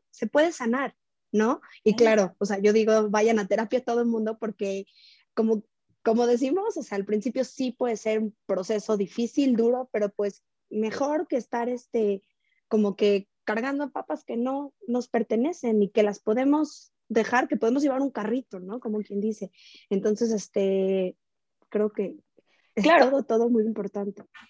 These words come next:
Speaker 3: Y, y yo te voy a decir una cosa sobre lo que dijiste, Sol. Creo que, que, que, que a lo largo de la vida de todo mundo seguimos siendo esas esponjas que sigue alimentando
Speaker 1: Sí.
Speaker 3: esta herida de ese niño interior
Speaker 1: Ujú.
Speaker 3: que todos llevamos dentro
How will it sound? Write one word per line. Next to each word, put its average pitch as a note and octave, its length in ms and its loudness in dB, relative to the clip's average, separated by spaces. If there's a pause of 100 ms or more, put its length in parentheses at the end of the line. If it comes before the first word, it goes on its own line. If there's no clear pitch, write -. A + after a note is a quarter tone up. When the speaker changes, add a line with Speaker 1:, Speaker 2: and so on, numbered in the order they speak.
(140)
Speaker 3:
Y, A3 220 -2
y A3+ 80 -2
yo C4 140 4
te C#4+ 80 2
voy C#4+ 60 8
a - 20 6
decir C#4 160 2
una B3 140 4
cosa A#3 160 -2
sobre G3+ 200 2
lo F#3 140 2
que F#3 80 -4
dijiste, F#3+ 440 -4
Sol. F#3 260 2
Creo A#3+ 280 4 (160)
que, G#3+ 460 -2
que, G#3+ 200 -8 (440)
que, F#3+ 280 0
que G#3 100 2
a G3+ 40 8
lo G3+ 120 4
largo A#3+ 320 6
de C4 80 6
la G3+ 100 2
vida G#3 200 2
de G3+ 80 0
todo G#3+ 280 -2
mundo A3 540 -2 (440)
seguimos D4 360 0
siendo D#4+ 200 0
esas D4 220 -6
esponjas G#3 760 -2 (480)
que B3 120 2
sigue C4 220 0
alimentando A3 580 4
Speaker 1:
Sí. A3+ 60 4
Speaker 3:
esta A3+ 180 -2
herida A3+ 640 0
de G3 200 -2
ese A3+ 220 -4
niño B3+ 300 -2
interior A3 520 -2
Speaker 1:
Ujú. G#3+ 60 -10
Speaker 3:
que G3+ 100 -6
todos G#3 240 -4
llevamos F3 340 -4
dentro D#3+ 380 -10